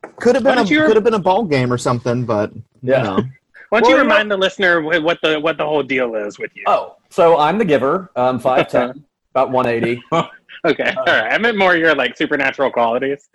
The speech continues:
Speaker 3: Oh, <laughs> right, the memory thing. Well, I've
Speaker 2: Yeah.
Speaker 3: been on, I've been on Hinge, so I'm just so used to typing out my stuff.
Speaker 2: Sh-,
Speaker 3: Uh,
Speaker 2: sure.
Speaker 3: you know, I put, like, memory giver,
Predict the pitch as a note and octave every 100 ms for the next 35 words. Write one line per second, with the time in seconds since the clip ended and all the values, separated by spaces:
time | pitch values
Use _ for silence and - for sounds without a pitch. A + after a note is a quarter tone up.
0 | - A#3+ A#3+ F#3 F#3 F#3 E3 E3 E3+ A#3
1 | F3+ B2 B2 G2+ F#2+ - _ _ - -
2 | D4+ C4+ G3 - - F#3+ A3+ E3 - D#3
3 | C#3+ B2 A2 - C3+ C#3+ C#3 C#3 C#3 A#2+
4 | - B2+ B2 B2 B2 A2+ A2 C3+ A#2+ A2+
5 | - - A#2+ A2+ A2+ A#2+ A2+ G#2+ - A2
6 | A2+ D#3+ D3 C#3+ D3 C#3+ C#3 C#3 C3 C3+
7 | C3+ C#3 B2 C3 B2 B2 B2 B2